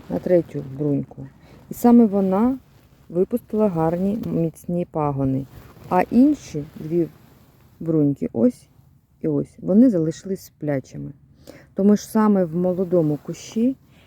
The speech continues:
я рекомендую обрізати якмога нижче. Тоді сто процентів ця нижня брунька прокинеться. Ну, максимум це друга. Не чекайте, вже пора.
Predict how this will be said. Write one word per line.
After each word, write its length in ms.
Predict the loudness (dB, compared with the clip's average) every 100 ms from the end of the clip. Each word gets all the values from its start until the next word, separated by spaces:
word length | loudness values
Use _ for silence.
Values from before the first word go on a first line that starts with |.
| _ -6
я 220 | -2 0
рекомендую 640 | -2 -4 -4 -4 -2 -2
обрізати 560 | -4 -4 -2 -2 -4 -4
якмога 460 | -4 -6 -6 -4
нижче. 680 | -2 -2 -2 -8 -16 -12 -12 -14 _ -20 -14 -4
Тоді 320 | 0 2 0 -4 _ -20
сто 340 | -20 -4 0 0
процентів 680 | -2 -4 0 2 2 -2
ця 240 | -6 -2 0
нижня 600 | 4 4 2 -2 -4 -6 _ _ _ _ _ _ _
брунька 480 | -6 0 0 -2 -6 -6
прокинеться. 840 | -8 -2 -2 0 -4 -8 -16 -16 -18 _ -20 -14
Ну, 200 | 0 2
максимум 640 | 2 0 -4 -6 -6 -4 -6
це 180 | -8
друга. 500 | -6 -4 -4 -4 -10 -14 _ _ _ -20 _ _ _ -20 _ _ _ _ _ -20 -20 -20 -20 _ -18 -12 -10 -8 -10 -12 -14 -14 -16 -16 -16 -16 -16 -16 -16 -18 -18 -20 -16 -12
Не 120 | -10
чекайте, 640 | -6 -6 -6 -8 -8 -8
вже 220 | -6 -4 -2
пора. 360 | -2 -4 -6